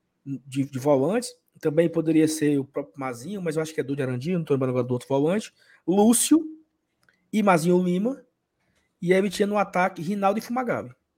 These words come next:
O time que começa em dois mil e seis não tinha o Albérico, trouxe o Maisena.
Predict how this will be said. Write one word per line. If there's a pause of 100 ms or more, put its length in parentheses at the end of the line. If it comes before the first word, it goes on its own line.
(680)
O
time
que
começa
em
dois
mil
e
seis
não
tinha
o
Albérico, (140)
trouxe
o (320)
Maisena.